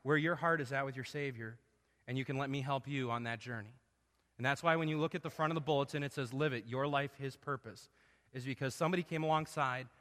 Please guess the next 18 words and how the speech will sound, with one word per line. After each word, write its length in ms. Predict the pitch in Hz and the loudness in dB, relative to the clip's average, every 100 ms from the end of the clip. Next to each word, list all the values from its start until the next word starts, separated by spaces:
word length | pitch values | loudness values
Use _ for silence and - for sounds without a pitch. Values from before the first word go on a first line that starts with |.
| - | -6
me, 400 | 127 135 143 180 - - | 0 0 0 -4 -10 -10
and 100 | 131 | -8
somebody 260 | - 143 147 | -2 0 0
has 120 | 135 | 0
come 140 | 147 143 | 0 2
along, 240 | 143 143 | 4 4
a 40 | |
lot 220 | 123 135 160 | 6 4 4
of 100 | 139 | -2
you, 220 | 127 135 - - | -4 -6 -12 -12
and 100 | 131 | 0
said, 180 | 139 131 - | 0 0 0
"I'm 160 | 151 | 0
gonna 160 | 165 151 | 2 0
help 220 | 151 151 | 0 0
you 120 | 143 | -4
understand 540 | 139 135 - 131 120 120 _ _ _ _ | -4 -6 -6 -6 -6 -8 _ _ _ _
who 440 | - 160 165 170 | 0 2 2 -2